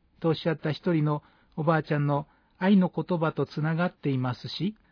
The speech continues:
生活困難者の自立支援というようなことではなくって、友達のために何ができるだろうかと考えた、友情という愛から始まった出来事だと思います。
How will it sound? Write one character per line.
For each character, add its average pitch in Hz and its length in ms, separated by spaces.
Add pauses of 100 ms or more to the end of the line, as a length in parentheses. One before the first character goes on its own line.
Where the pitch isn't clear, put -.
(480)
生 170 140
活 170 500
困 175 160
難 175 180
者 151 140
の 143 80
自 131 180
立 170 280
支 - 200
援 127 200 (120)
と 175 120
い 165 180
う - 20
よ 151 120
う - 20
な 135 120
こ 160 120
と 151 140
で 139 80
は 135 140
な 147 120
く - 120
っ - 20
て、 - 340 (380)
友 165 200
達 165 260
の 165 140
た 175 140
め 170 140
に 156 120
何 190 240
が 190 120
で 160 140
き 196 120
る 180 140
だ 165 120
ろ 156 140
う 139 60
か - 280 (340)
と 214 140
考 180 100 (200)
え 135 160
た、 - 280 (800)
友 175 220
情 170 240
と 165 160
い 160 120
う 190 120
愛 196 180
か 180 140
ら 160 80
始 147 200
ま 156 120
っ - 80
た 196 140
出 170 100
来 156 140
事 143 220
だ 120 160
と 180 380
思 139 200
い 123 40
ま 117 180
す。 - 180